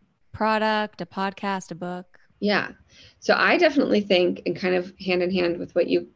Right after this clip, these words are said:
Speaker 2: you guys are doing, is to plan and to pack like you mean it. Like, I, when I take a vacation, I'm like the cruise director. Like, I know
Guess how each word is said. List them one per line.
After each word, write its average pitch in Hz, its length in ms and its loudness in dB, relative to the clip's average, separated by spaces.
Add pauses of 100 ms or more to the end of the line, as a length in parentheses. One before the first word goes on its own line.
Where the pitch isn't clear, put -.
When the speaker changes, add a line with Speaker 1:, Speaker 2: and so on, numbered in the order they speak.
(100)
Speaker 2:
you 196 140 4
guys 175 220 2
are 170 60 -4
doing, 156 440 -4
is 185 460 4 (380)
to - 120 -4
plan 190 460 0
and 208 160 -2
to 214 80 -6
pack 180 320 -2
like - 180 -4
you 185 80 0
mean 165 220 -2
it. - 220 -10
Like, 175 360 2
I, 180 180 2
when 202 140 2
I 196 220 2
take 330 240 -2
a 320 40 0
vacation, 202 560 0
I'm 190 240 0
like 208 200 -2
the 190 100 -2
cruise 170 320 -2
director. - 480 -8
Like, - 240 -4
I 196 220 2
know 202 420 2